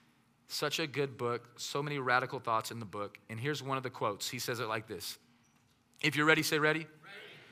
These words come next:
He says, "The Christian life is the life which he lived then,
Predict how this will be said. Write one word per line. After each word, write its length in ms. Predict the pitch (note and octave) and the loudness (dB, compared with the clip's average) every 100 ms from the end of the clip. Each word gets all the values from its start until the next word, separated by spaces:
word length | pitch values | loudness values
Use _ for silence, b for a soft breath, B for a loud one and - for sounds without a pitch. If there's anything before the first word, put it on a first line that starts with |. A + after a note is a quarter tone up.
| B B | B B
He 100 | D#3+ | -2
says, 240 | E3+ C#3 | 2 2
"The 100 | D3+ | 0
Christian 500 | C#3+ G3 G#3 - G3+ | 2 4 4 2 2
life 460 | D#3 A#2 C#3+ - - - _ _ _ _ _ _ _ _ _ _ _ | 2 2 -2 -10 -20 -20 _ _ _ _ _ _ _ _ _ _ _
is 160 | C#3+ C#3 | -2 0
the 100 | C#3+ | 0
life 440 | B2 C#3 F3 - | 4 4 4 0
which 360 | B2 C#3+ D3 - | -2 0 2 0
he 280 | - F3 F3 | -4 -2 0
lived 440 | D#3 D#3 D3 A#2+ - - A#2 | 4 4 4 0 -16 -16 -4
then, 440 | D#3 A#2+ G#2+ C#3+ | 0 0 -2 -6